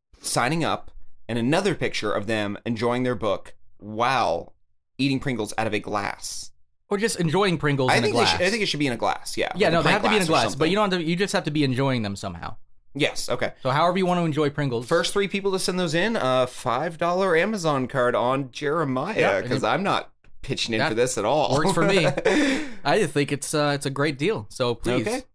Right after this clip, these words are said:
Speaker 2: do it
Speaker 1: Um,
Speaker 2: up.
Speaker 1: all right. And, uh, yeah, I was in the middle of, uh, <laughs> apologizing for last week. After our, uh, interview with Darren Ewing, we both came down with a pretty bad illness from those Green Goblin cookies. And, uh,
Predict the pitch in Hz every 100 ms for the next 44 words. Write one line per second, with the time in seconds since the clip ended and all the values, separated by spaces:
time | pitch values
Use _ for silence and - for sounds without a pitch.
0 | _ - 131 147 175 104 _ _ _ -
1 | 104 160 233 - - - - - - -
2 | 175 196 190 196 190 185 214 220 123 131
3 | 156 143 165 175 208 165 139 135 - 214
4 | 165 143 143 143 156 127 127 107 113 123
5 | - 110 117 131 139 - 139 131 123 113
6 | 107 147 151 127 127 117 117 143 123 110
7 | 107 117 - 123 113 110 110 110 101 98
8 | 95 - - - - 139 135 117 90 -
9 | - 120 123 95 - 101 - - 110 107
10 | 101 - 107 113 98 95 104 - 113 101
11 | 113 110 107